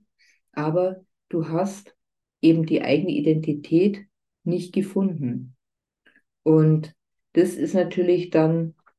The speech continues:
eine herausfordernde Situation und ein längerer Weg,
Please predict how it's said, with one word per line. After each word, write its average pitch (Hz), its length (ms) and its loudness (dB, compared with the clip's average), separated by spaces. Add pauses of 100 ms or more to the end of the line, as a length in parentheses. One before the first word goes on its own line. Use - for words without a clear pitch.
(120)
eine 151 220 0
herausfordernde 202 1000 2
Situation 196 920 -4
und 160 160 -6
ein 147 320 -8
längerer 202 600 0
Weg, 202 380 0